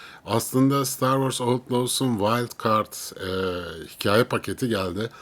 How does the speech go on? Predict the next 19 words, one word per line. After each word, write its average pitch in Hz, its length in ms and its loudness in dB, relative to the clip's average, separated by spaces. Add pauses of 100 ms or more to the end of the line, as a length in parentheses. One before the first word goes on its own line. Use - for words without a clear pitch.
(260)
Ona 107 300 2
da 120 80 0
şöyle 101 260 0
ufaktan 95 520 -4
bir 85 80 -6
giriş 92 300 -2
yaptım. 131 380 -4 (360)
Ama 110 300 0
başımda 117 500 0
bir 101 240 0
bela 110 380 4
var. 110 200 0
O 104 180 -4
bela 104 320 2
da 110 60 -4
fifa - 580 0 (160)
belası. 90 600 -4 (760)
Oynayanlar 113 680 2 (460)
bilir, 107 420 2